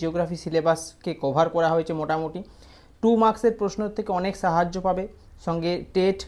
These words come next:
ডাব্লিউবিসিএস, নেট সেট, এসএলএসটি, এমএসসি, পিএসসি, সমস্ত পরীক্ষার একটা কিন্তু খুব ভালো একটা বই এই জিও প্যারাডাইস। পান্না মল্লিক স্যারের লেখা,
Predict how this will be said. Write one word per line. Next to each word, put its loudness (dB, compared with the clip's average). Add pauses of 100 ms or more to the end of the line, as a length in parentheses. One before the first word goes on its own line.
(200)
ডাব্লিউবিসিএস, 0 (920)
নেট 0
সেট, 2 (180)
এসএলএসটি, -4
এমএসসি, -4 (380)
পিএসসি, -2 (100)
সমস্ত 0
পরীক্ষার -2
একটা -6
কিন্তু -6 (300)
খুব -4 (120)
ভালো 6
একটা 4
বই 0 (360)
এই 0
জিও 0
প্যারাডাইস। 4 (540)
পান্না 4
মল্লিক 0
স্যারের 4
লেখা, 0